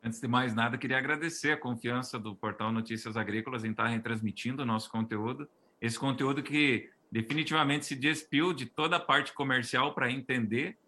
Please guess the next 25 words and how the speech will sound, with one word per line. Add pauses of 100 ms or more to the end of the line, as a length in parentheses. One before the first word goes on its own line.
(120)
essa
demanda
do
campo. (400)
Nós
vamos
estar
retransmitindo
com
vocês
e
ele
vai
tá
sendo
gerado (280)
no
YouTube
e
também
no
Facebook
da
Biotrigo
Genética.